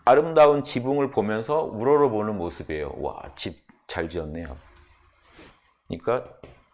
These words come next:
간깨가 집인데, 집을 지킨다는 의미도 있지만, 집을 지킨다는 데서 개라는 동물이 또 파생되기도 하지만,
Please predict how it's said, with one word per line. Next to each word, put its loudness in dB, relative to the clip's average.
간깨가 -2
집인데, -4
집을 -6
지킨다는 -2
의미도 -6
있지만, -10
집을 -4
지킨다는 -2
데서 -6
개라는 2
동물이 -8
또 -8
파생되기도 -8
하지만, -6